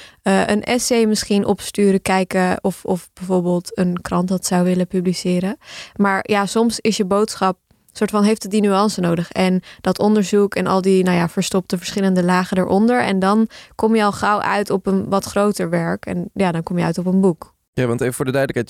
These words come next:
Speaker 2: jij bent ook inderdaad, je maakt video's op YouTube waar je met mensen in gesprek gaat.
Speaker 1: Mhm.
Speaker 2: Ehm, en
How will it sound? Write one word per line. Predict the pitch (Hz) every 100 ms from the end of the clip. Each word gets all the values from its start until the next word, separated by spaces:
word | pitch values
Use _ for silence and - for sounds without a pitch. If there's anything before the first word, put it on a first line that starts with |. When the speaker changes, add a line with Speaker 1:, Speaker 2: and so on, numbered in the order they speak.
| 113
Speaker 2:
jij | 110
bent | 101 - _
ook | - 113 -
inderdaad, | 98 95 -
je |
maakt | 98 95
video's | - 131 147 143 156 - -
op | -
YouTube | 104 120 - 123
waar | 117
je | 110
met |
mensen | 110 107 110
in |
gesprek | - - 143
gaat. | - 151 - - _
Speaker 1:
Mhm. | - 202 202 214 _
Speaker 2:
Ehm, | 104 107 104 101 101 - _ _ _ _
en | 117 117 110 107